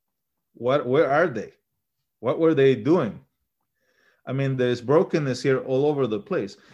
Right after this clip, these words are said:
But it would be very easy to say, "Well, let's exclude her because she's, boy, not only a Samaritan, but she's had a rough life.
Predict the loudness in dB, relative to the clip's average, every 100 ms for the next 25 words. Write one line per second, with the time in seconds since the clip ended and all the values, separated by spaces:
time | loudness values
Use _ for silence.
0 | -14 0 0 0 0 0 2 0 0 -2
1 | -4 -4 -6 -6 -6 -4 -4 -2 -4 -4
2 | -8 -8 -12 -2 0 0 0 -2 -2 -6
3 | -8 -8 -6 -6 -8 -20 _ _ _ _
4 | -4 0 0 2 2 2 2 0 -2 0
5 | 0 0 -6 -6 -6 -8 -4 0 0 2
6 | 2 2 0 -2 -4 0 0 -2 -8 _